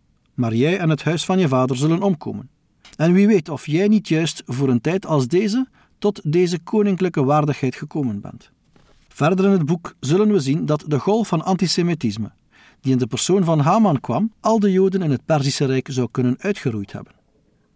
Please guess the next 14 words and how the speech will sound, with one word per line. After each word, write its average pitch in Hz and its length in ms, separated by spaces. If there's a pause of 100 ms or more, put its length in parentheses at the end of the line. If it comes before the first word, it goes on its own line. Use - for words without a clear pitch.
(160)
Maar 110 220
de 104 100
Heere 180 280
zal 151 260
er 202 180
een 196 120
stokje - 340
voor 107 180
steken. - 380 (260)
Want 131 200
als 135 180
het - 100
gevaar 127 320
dreigt, 156 540